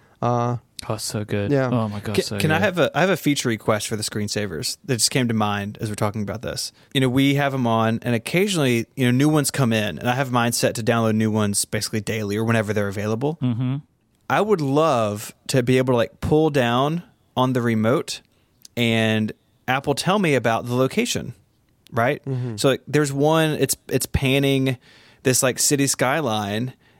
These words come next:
Speaker 3: and I had to, like, Google around to find what city it's in because I thought it was in one city, Mary thought it was in a different city, and we were, like, debating. I was like, "Well, let's s-, see if we can find it." Like, I would just love to have a little,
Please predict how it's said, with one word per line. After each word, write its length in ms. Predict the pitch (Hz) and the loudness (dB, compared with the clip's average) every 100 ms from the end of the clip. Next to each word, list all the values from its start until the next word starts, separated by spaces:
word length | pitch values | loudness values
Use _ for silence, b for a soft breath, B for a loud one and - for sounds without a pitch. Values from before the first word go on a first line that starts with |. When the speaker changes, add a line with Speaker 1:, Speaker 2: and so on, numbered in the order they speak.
| b - | b 0
Speaker 3:
and 180 | 131 | 2
I 40 | 127 | 2
had 120 | 139 | 2
to, 60 | 139 | 2
like, 180 | 120 | 2
Google 360 | 120 135 147 143 | 2 4 6 4
around 340 | 123 127 143 | 4 2 2
to 60 | 127 | 2
find 260 | - 127 127 | 2 2 0
what 140 | - | 0
city 240 | - 262 | -2 -2
it's 160 | 139 - | -4 -2
in 120 | 92 | -2
because 160 | 107 120 | 0 2
I 120 | 123 | 2
thought 180 | 151 127 | 2 2
it 40 | |
was 100 | 127 | 2
in 100 | 131 | 0
one 200 | 117 120 | 2 2
city, 400 | 123 120 117 117 - _ - | 2 2 2 2 -2 _ -2
Mary 240 | 113 113 | 0 2
thought 160 | 113 113 | 2 0
it 40 | |
was 120 | 113 | 0
in 60 | 120 | -2
a 60 | 110 | 0
different 320 | 110 123 - | -2 -2 0
city, 220 | - 110 | 0 2
and 80 | 110 | 2
we 60 | 113 | 2
were, 60 | |
like, 160 | 113 110 | 2 0
debating. 380 | 113 113 107 117 | 0 0 2 0
I 20 | |
was 60 | |
like, 80 | 139 | 0
"Well, 80 | 190 | 0
let's 220 | 185 - | 0 -2
s-, 140 | - 147 | -2 -2
see 160 | 151 | 2
if 160 | 135 127 | 0 0
we 100 | 120 | -4
can 140 | - | -4
find 280 | 117 160 139 | -4 -4 -4
it." 120 | - B B B | -8 B B B
Like, 160 | 135 - B B - | -6 -6 B B -2
I 60 | 143 | 0
would 100 | 170 | 2
just 120 | 170 | 2
love 120 | 165 | 2
to 60 | 165 | 2
have 120 | 160 | 2
a 40 | 156 | 4
little, 260 | 156 143 | 2 0